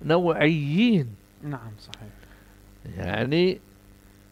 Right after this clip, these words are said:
Speaker 1: أجي أشوف مسيرة تالي عمل، أشوف في عمل متميز مختلف،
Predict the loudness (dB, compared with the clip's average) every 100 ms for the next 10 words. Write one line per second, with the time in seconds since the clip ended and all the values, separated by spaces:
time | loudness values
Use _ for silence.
0 | -20 -4 4 4 6 4 4 2 0 2
1 | 2 -2 -12 -8 -6 -6 0 2 2 4
2 | 4 6 4 2 2 0 0 -4 -8 -10
3 | -4 0 2 0 2 0 -2 -2 0 0
4 | -2 -4 -6 -6 -6 -8 0 2 4 2